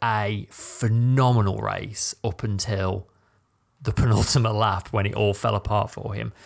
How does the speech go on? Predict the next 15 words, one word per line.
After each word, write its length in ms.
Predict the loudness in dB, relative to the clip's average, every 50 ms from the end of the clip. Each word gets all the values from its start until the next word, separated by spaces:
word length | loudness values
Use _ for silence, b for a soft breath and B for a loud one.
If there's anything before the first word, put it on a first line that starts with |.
| B B B B -6
And 120 | -2 0
I 80 | 0 2
don't 360 | 2 2 2 0 0 -2 -4
think 600 | -4 -2 -2 -2 -2 -2 -6 -6 -10 -14 -18 -18 _ _ _ b b b b b b b b b b b b -4
that 240 | -4 -4 -2 -4
turn 280 | -2 0 2 2 2 2
one 140 | 2 2 2
incident 540 | 0 0 -2 -2 -2 -2 -2 -4 -4 -4 -2
was 340 | 0 0 0 0 -2 -2
worthy 380 | 0 2 4 4 4 4 4 2
of 60 | 2 0
a 40 |
penalty 380 | 0 0 0 -2 -2 -4 -6 -8
for 260 | -10 -10 -10 -10 -10
him. 200 | -10 -12 -12 -12